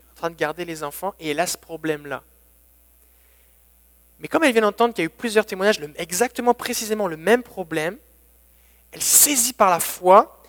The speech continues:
le temps qu'elle arrive à la garderie pour en parler à sa fille, elle est déjà guérie. C'est puissant. Le témoignage, c'est puissant. Et c'est, c'est vraiment un, un outil que Dieu nous donne. Donc, nourrissez-vous de témoignages.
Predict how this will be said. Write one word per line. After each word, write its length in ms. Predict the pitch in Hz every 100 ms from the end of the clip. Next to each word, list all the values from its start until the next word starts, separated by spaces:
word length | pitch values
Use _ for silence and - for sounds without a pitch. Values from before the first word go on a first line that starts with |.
| _ _ -
le 100 | 170
temps 300 | _ 359 370
qu'elle 180 | 247
arrive 320 | 220 214 262 208
à 60 |
la 120 | 160
garderie 720 | 160 214 233 226 208 208 208
pour 220 | 214 - 151
en 80 |
parler 320 | 156 220 214 208
à 80 |
sa 160 | 185 180
fille, 220 | - 240 -
elle 80 |
est 100 | 156
déjà 200 | - 196
guérie. 420 | 175 165 151 147 _ _ _ _ _ _ _ _ _ _ _ _ _ _ _ _ _ _ _ _ _ _ _ _ _ _ _ _ _ _ _ _ _ _ _ _ _ _ _ -
C'est 100 | -
puissant. 320 | - 254 294
Le 240 | 233 _
témoignage, 280 | - 247 247
c'est 200 | - -
puissant. 400 | - 208 - 180 _ _ _ _ _
Et 80 | 180
c'est, 260 | 175 196 165
c'est 140 | -
vraiment 260 | 185 196 254
un, 100 | 202
un 180 | 160 180
outil 220 | 240 -
que 100 | -
Dieu 220 | 175 165
nous 120 | 208 185
donne. 280 | 180 156 - _ _ _
Donc, 200 | 196 196 _
nourrissez-vous 600 | 196 254 294 269 254 202
de 80 | 220
témoignages. 720 | 196 190 170 156 143 147 -